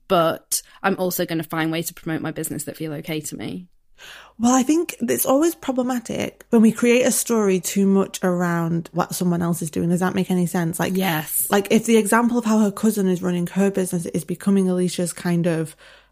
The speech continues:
Speaker 2: point of reference, that's really limiting for her,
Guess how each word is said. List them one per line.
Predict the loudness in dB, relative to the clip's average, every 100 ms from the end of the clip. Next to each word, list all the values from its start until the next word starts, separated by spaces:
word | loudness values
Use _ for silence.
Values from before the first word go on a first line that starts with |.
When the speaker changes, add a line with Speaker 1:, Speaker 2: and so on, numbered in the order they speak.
| _
Speaker 2:
point | 4 4 4
of | 2 2
reference, | 0 -2 -6 -4 -4 -6 -10 -14 _ _ _ _ -2
that's | 0 2 4
really | 4 4
limiting | 2 0 -2 -6
for | -4
her, | -2 -2 -2 -4